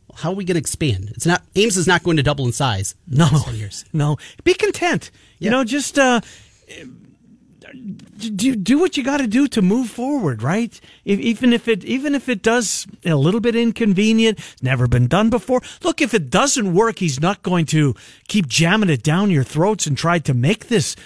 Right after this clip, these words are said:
Speaker 2: uh, become a thing. But what if it does work? What if it, what if it is a good idea? Um, and every, and everything that he thought it could be turns out to be exactly that.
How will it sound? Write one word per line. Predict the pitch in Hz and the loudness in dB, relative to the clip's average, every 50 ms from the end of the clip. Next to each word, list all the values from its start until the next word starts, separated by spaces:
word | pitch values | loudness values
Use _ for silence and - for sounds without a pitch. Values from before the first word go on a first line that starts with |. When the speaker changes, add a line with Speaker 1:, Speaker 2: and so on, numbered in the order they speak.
| - - - - | -20 -16 -8 -4
Speaker 2:
uh, | 135 139 | -2 0
become | 131 135 139 - - 143 139 127 | 0 0 0 0 0 0 0 0
a | 110 | -2
thing. | 95 - - 120 143 196 233 240 - - - - - | -4 -6 -4 -2 0 0 0 0 -2 -6 -12 -10 -4
But | 185 175 | -4 -2
what | 185 220 285 330 | 0 2 2 0
if | - - 381 | 0 0 -2
it | 359 - | -2 0
does | - 294 339 349 - - | 0 0 0 0 0 0
work? | 214 135 104 - - - | -2 -2 -2 -2 -6 -4
What | 131 170 254 | -2 0 0
if | 339 330 - 330 | 0 0 -2 -4
it, | 254 233 220 | -4 -2 -2
what | 190 247 285 | 0 0 0
if | 320 - - | 0 0 -2
it | 311 254 | 0 0
is | 254 247 - | 0 0 0
a | 208 | 0
good | 156 117 139 139 127 | 0 2 2 2 2
idea? | 117 113 113 104 92 110 107 95 92 87 - - _ _ - _ _ - | 0 -2 -4 -6 -6 -10 -12 -12 -14 -16 -18 -20 _ _ -20 _ _ -10
Um, | 123 131 131 135 135 139 - | -6 -4 -2 -2 -2 -2 -2
and | - 147 143 151 | 0 0 2 2
every, | 165 180 202 214 202 190 180 175 | 2 2 2 2 2 2 2 2
and | - 160 156 | 2 0 0
everything | 196 196 220 208 - - 202 196 185 175 | 0 0 -2 -2 -2 -2 0 0 2 2
that | 160 135 | 2 2
he | 135 160 - | 0 0 -2
thought | - - 190 202 214 202 | 0 0 0 0 0 0
it | 180 - - | -4 -6 -6
could | - - 247 226 185 | -4 -2 -2 0 0
be | 147 156 196 226 220 | 2 2 2 2 0
turns | - 233 233 233 226 226 | -2 -2 -2 0 0 0
out | 233 233 - - | -2 -2 -4 -6
to | 220 | -4
be | 190 240 233 233 233 - | -2 -2 -2 -2 -2 -6
exactly | 208 185 165 190 185 185 180 - 175 151 127 | -8 -6 -4 -4 -2 -4 -4 -4 -2 -2 -2
that. | 110 101 90 82 - | -2 -4 -6 -10 -14